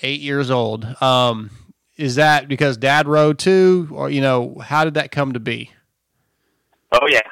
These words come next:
Speaker 2: Dad rode, still rides. Uh, my dad grew up in Texas. Uh, uh, where is it? Amar-, uh, Amarillo?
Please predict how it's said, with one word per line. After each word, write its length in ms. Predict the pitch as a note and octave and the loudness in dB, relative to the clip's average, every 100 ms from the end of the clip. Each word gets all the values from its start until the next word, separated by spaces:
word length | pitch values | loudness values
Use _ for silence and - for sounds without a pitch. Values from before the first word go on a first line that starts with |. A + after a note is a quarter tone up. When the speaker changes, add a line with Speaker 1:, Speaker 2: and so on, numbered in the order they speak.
| _ B2 | _ -2
Speaker 2:
Dad 200 | B2+ C#3+ | -2 -2
rode, 280 | C3 C3 A#2 | -8 -10 -8
still 200 | - C#3+ | -2 -2
rides. 400 | D3 A#2+ A#2+ A2+ _ _ _ - _ | 2 2 0 -2 _ _ _ -20 _
Uh, 420 | A2+ A2 G#2+ G#2 G2+ _ _ _ _ _ _ _ - | -2 0 0 -4 -8 _ _ _ _ _ _ _ -10
my 100 | B2+ | 0
dad 180 | B2 A#2+ | 2 2
grew 120 | B2+ | 0
up 80 | A#2 | -2
in 100 | A2 | -6
Texas. 480 | B2 B2 - A#2+ A#2 - - - | -2 -2 -2 -4 -4 -8 -12 -8
Uh, 280 | G#2 - - - _ _ _ _ _ - | -8 -8 -12 -20 _ _ _ _ _ -12
uh, 280 | G#2 - - | -10 -12 -16
where 240 | - - - | -16 -18 -18
is 40 | |
it? 400 | - _ _ B2+ B2 | -20 _ _ -2 0
Amar-, 260 | A#2+ G#2+ - _ _ A2+ | -2 -6 -12 _ _ -16
uh, 200 | G#2+ - - | -14 -12 -6
Amarillo? 560 | B2+ C3+ A#2 C#3 F#3+ | -6 -4 -2 -2 -2